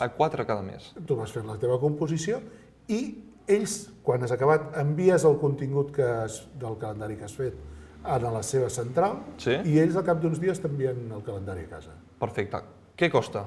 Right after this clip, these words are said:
Speaker 1: això?
Speaker 2: Eh, em sembla que estava sobre els deu euros, aproximadament,
Speaker 1: Deu euros.
Speaker 2: o una cosa així.
Speaker 1: No està
Speaker 2: No,
Speaker 1: gens malament.
Speaker 2: no és cap cosa de l'altre món.
Speaker 1: No.
Speaker 2: L'aplicació és gratuïta i després sí, també te l'envien a casa per uns, per uns deu euros.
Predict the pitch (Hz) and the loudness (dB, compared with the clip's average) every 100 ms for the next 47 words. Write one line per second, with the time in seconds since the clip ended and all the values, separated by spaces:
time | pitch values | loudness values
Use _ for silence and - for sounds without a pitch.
0 | - - 107 101 - - - - - 220 | -10 -14 -14 -14 -18 -20 -20 -18 -14 -12
1 | - 127 127 127 127 127 175 185 165 - | -8 -4 -4 -4 -6 -6 -4 -4 -4 0
2 | 165 156 156 139 120 113 117 104 123 107 | 0 2 0 0 -2 -2 -2 -2 -4 -6
3 | 95 92 - 98 117 120 117 98 92 82 | -10 -12 -14 -8 4 6 6 4 0 -6
4 | - - - - - - 107 104 104 101 | -14 -16 -20 -20 -20 -12 -10 -8 -6 -6
5 | 98 90 58 57 - - 123 - 123 - | -6 -6 -6 -12 -16 -8 -6 -4 -6 -6
6 | 101 90 87 82 85 78 76 - - 104 | -6 -6 -6 -8 -10 -14 -16 -16 -10 -10
7 | - - 131 120 - - 120 107 113 147 | -10 -6 -6 -4 -6 -6 -4 -4 -4 -4
8 | 185 170 123 - 135 147 135 120 131 - | -2 -4 -4 -6 -8 -6 -6 -6 -10 -14
9 | - - 123 123 127 113 110 151 156 156 | -18 -8 -4 0 0 0 0 2 2 2
10 | 113 107 107 101 - - 95 87 78 - | 0 -6 -8 -10 -12 -10 -10 -10 -12 -18
11 | - - | -20 -20